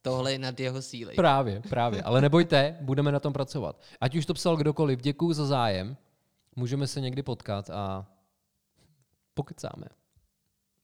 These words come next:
Speaker 2: Ale dobře, abych teďka navázal, vytvořím si jakože oslí můstek, protože ta věc, že jo, italská dlažba, prostě to je, to je drahý. Finance, náročný. A Dobruš,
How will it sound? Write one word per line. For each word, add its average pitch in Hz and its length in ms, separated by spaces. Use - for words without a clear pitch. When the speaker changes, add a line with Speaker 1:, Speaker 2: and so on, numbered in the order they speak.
Speaker 2:
Ale 147 180
dobře, 123 260
abych 147 200
teďka 170 240
navázal, 135 540
vytvořím 123 380
si 131 300
jakože 127 440
oslí 127 320
můstek, 113 360
protože 113 300
ta 117 140
věc, 107 360
že 110 80
jo, - 60
italská 107 460
dlažba, 98 380
prostě 98 320
to 107 120
je, 101 140
to 98 80
je 98 60
drahý. 104 400
Finance, 104 640
náročný. 101 580
A 117 220
Dobruš, 139 680